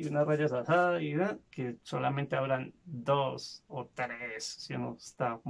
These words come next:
si es muy común la personalizada. Entonces, yo dije, "Bueno, mis dos medidas ahí están, voy a modificar", le cambié las lámparas, quedó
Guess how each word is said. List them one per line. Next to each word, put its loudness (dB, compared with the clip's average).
si -6
es -2
muy -2
común 0
la 0
personalizada. -2
Entonces, 6
yo 4
dije, 6
"Bueno, 2
mis 6
dos 8
medidas 4
ahí 2
están, 2
voy 0
a 4
modificar", -2
le 0
cambié -2
las -2
lámparas, 0
quedó -4